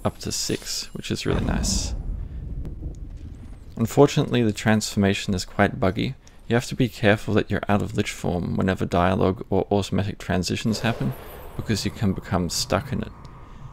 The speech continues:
Here you see my character cannot fully leave Lich form and has a bugged appearance. This happened after cutscenes and automatic transitions while in Lich form. I'm scoring the Lich specialization mod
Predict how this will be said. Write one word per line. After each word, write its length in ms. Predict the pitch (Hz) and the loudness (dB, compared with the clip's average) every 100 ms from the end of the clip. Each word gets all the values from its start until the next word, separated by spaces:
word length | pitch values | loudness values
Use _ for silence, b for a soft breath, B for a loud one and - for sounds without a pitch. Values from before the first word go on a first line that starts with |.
| B | B
Here 120 | 120 | 4
you 140 | 120 117 | 6 4
see 200 | - 110 | 4 6
my 160 | 101 | 6
character 480 | 92 - 95 92 92 | 4 2 2 2 -2
cannot 320 | - 104 95 | -2 0 0
fully 260 | - - 98 | 0 2 4
leave 280 | 92 95 104 | 4 2 2
Lich 180 | 98 - | -2 -2
form 400 | - 107 107 - - | -2 0 0 -2 -8
and 120 | - | -2
has 180 | 101 90 | 0 0
a 40 | 90 | 0
bugged 320 | 90 95 95 | 2 2 0
appearance. 640 | - - 101 - - - - B B B B | 0 0 0 -2 -6 -8 -10 B B B B
This 180 | - 110 | -4 0
happened 400 | 117 110 120 104 - | 2 4 4 4 4
after 260 | 98 - - | 0 0 -6
cutscenes 760 | - 107 - - 104 101 98 | 0 -2 0 0 2 0 -2
and 100 | - - | -4 -2
automatic 460 | 104 101 - 98 - | 0 2 0 -2 -4
transitions 800 | - 87 92 104 - 80 - - | -4 -2 -2 -4 -2 -4 -4 -4
while 180 | 92 95 | -2 -2
in 160 | - | -4
Lich 180 | - - | -6 -8
form. 440 | - - - - - - - - - - - b b b b b b b b | -8 -8 -8 -10 -14 -20 -20 -20 -20 -20 -20 b b b b b b b b
I'm 160 | 120 113 | 0 0
scoring 420 | - 151 196 165 | 6 8 8 8
the 80 | 107 | 6
Lich 240 | 113 - | 4 2
specialization 800 | - 113 - 110 104 104 - 98 | 0 2 4 4 4 4 2 4
mod 220 | 101 101 | 4 2